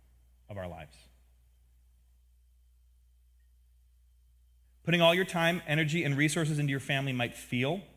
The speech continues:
like loving them well, but it's actually a failure to love them well if it's a failure to point them to the way of Jesus.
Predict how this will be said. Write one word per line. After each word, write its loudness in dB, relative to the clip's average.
like -4
loving 0
them -2
well, -2
but -4
it's -6
actually 0
a 0
failure -2
to -10
love -4
them -6
well -6
if -10
it's -12
a -10
failure -8
to -14
point -12
them -14
to -12
the -8
way -8
of -14
Jesus. -18